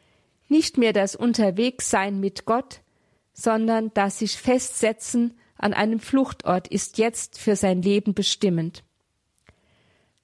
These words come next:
Dabei weiß Abraham sehr wohl, wie der Text zeigt, dass Ägypten zur Bedrohung für ihn und für die an ihn ergangene Verheißung werden wird.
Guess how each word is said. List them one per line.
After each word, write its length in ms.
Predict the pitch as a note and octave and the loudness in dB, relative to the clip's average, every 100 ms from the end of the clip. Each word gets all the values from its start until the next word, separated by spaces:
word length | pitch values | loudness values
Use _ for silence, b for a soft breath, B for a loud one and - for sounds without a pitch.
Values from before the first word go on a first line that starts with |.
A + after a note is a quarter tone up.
| _ | _
Dabei 440 | G#3+ G#3 G3+ F#3+ F#3 | 0 2 2 0 0
weiß 440 | B3+ C#4 - - | 0 0 -4 -4
Abraham 680 | F#3+ G#3 - A3+ G#3+ G3+ G3+ | -4 -2 -2 0 2 2 0
sehr 420 | - B3+ C4+ A3+ | 0 0 0 0
wohl, 400 | C4 A#3+ F3 - | 2 2 0 -2
wie 100 | G#3 | -2
der 160 | F#3 F#3 | 0 0
Text 400 | A#3 G3 - - | -2 -4 -4 -4
zeigt, 480 | G3 E3 E3+ - b b b b b | -2 -2 -4 -14 b b b b b
dass 220 | - G3+ - | -2 -2 0
Ägypten 840 | G#3 - C#4+ - - D4 C#4+ - | -2 0 -2 0 2 2 0 -6
zur 200 | - G#3+ | -2 0
Bedrohung 680 | G3+ - - B3 C#4 C#4+ | 0 -2 0 2 2 0
für 220 | C4 A3 G3 - | -2 -2 -2 2
ihn 260 | A#3+ C#4 | 2 2
und 220 | - A3 | 0 -6
für 200 | - A3 | 0 0
die 240 | G#3+ A#3+ - | 2 0 2
an 200 | F#3+ G3 | 0 2
ihn 240 | A#3 A#3 | 0 0
ergangene 640 | - G3 F#3+ G3 A3 A3 A3 | 0 0 0 0 0 0 0
Verheißung 720 | - G#3 G3+ F#3+ F#3 F#3+ F3+ - | 0 0 2 0 0 -2 -2 -2
werden 420 | F3+ F3 F3+ E3+ | 0 0 0 0
wird. 320 | E3 E3 - | 0 -2 -14